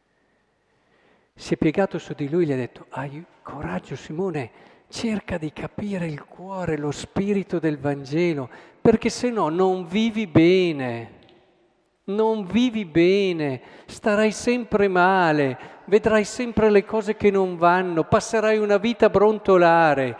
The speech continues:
e soprattutto non avrai la percezione, perché le persone che vedono sempre la parte vuota non stanno bene,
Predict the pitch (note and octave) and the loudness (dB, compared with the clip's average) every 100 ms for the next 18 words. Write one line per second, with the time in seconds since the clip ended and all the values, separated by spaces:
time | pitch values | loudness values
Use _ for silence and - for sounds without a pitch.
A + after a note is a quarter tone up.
0 | - - - - G3+ A#3+ A#3+ A3+ D4+ - | -14 -20 -6 -4 -2 -2 0 2 0 2
1 | A#3 G3+ G3 G#3 B3+ A3+ G3 - A#3 G#3 | 2 4 4 4 6 6 6 6 4 4
2 | - G3+ G3 - A#3 C#4+ B3 D#3+ D3 C3 | 0 -2 -2 -6 -2 0 0 0 0 -2
3 | A2+ - - A#3+ B3 A#3+ - A3+ - D4+ | -6 -14 -6 -4 -2 -2 0 -2 -2 -4
4 | B3 F3+ D#3+ E3 E3 D#3 - B3+ A3 D#3+ | -4 -4 -2 -2 -6 -8 -8 -8 -4 -2
5 | C#3 F3+ F3+ E3+ D#3+ D#3+ G3 D3 A#2 D#3 | 0 0 -2 -2 -4 2 4 4 0 -6
6 | E3+ G#3+ D#3 - F#3 A#3 A#3 E3 C3+ A#2+ | -6 -6 -6 -2 0 0 -2 -2 -4 -6
7 | A2+ A2 A2 | -8 -14 -16